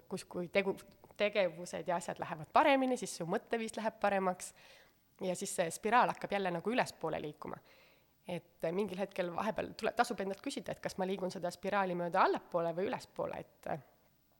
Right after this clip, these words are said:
ja siis tasub võtta see vastu otsus, et, äh, ma tahan mööda spiraali ülespoole liikuda. Ja siis, et mõelda, et, et kuidas ja, ja,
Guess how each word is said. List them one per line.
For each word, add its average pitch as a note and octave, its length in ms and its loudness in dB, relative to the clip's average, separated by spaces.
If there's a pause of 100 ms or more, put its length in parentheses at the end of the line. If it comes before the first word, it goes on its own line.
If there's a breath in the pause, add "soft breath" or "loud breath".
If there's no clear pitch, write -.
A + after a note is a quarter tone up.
(120)
ja F3+ 80 -4
siis - 160 -6
tasub F#3+ 240 -2
võtta G3 240 -6
see E3+ 160 -2
vastu G3+ 320 0
otsus, - 320 -2
et, - 240 -18
äh, E3 100 -4 (300 loud breath)
ma F3 160 0
tahan F3+ 240 0
mööda F3+ 240 2
spiraali F#3+ 480 -2
ülespoole - 420 -4
liikuda. - 340 -12 (640 loud breath)
Ja F3 140 -6
siis, E3 200 -12 (120)
et - 160 -12
mõelda, D#3 320 -4
et, - 220 -20 (560)
et - 200 -10
kuidas - 300 -8
ja, D3 100 -6 (560)
ja, E3 160 -6